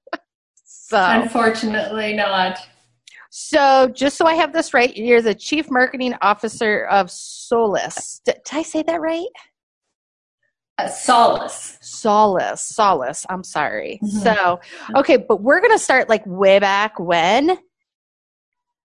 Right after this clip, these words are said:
Speaker 1: and how you got, like, where you're from, how'd you end up where you're at in Canada? Are you born and raised in Canada?
Speaker 2: Yeah.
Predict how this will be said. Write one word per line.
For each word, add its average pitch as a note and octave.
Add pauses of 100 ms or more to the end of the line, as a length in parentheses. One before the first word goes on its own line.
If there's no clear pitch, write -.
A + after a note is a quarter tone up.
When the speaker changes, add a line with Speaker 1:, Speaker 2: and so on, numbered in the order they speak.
(180)
Speaker 1:
and G#3
how A3+
you A3
got, G#3 (800)
like, F#3
where A#3+
you're C#4
from, C#4
how'd C#4
you A3
end G#3
up G3+
where F#3
you're F#3
at G3
in F3
Canada? C4 (600)
Are A3+
you A3+
born F#3
and E3
raised C4+
in C#4
Canada? C4 (1300)
Speaker 2:
Yeah. B3